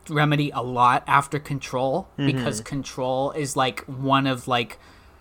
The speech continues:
Speaker 1: the great modern video games in, in most respects, from storytelling to gameplay and just, like, fluidity of it all. Um,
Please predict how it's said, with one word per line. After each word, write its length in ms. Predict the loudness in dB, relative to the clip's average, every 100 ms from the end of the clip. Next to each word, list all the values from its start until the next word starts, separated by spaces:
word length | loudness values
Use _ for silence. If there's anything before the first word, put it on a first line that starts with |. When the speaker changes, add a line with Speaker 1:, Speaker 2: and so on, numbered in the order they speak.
| -20 -8
Speaker 1:
the 100 | -2
great 540 | -2 0 2 2 2 -4
modern 600 | 2 4 6 4 0 -2
video 360 | -2 0 2 0
games 600 | 2 2 2 -2 -4 -6
in, 240 | -6 -6
in 200 | -6 -2
most 320 | 2 0 0
respects, 460 | -6 -2 -2 -2 -2
from 220 | -4 -4
storytelling 1000 | -4 -2 0 0 0 0 0 0 -2 -4
to 220 | -6 -6
gameplay 680 | -2 -2 -4 -6 -4 -4 -4
and 140 | -6
just, 240 | -8 -6 -4
like, 160 | -4
fluidity 600 | -6 -8 -4 -4 -4 -4
of 140 | -4 -2
it 60 |
all. 300 | 2 2 0 -6 -20 -20 0
Um, 460 | 8 10 10 6 -8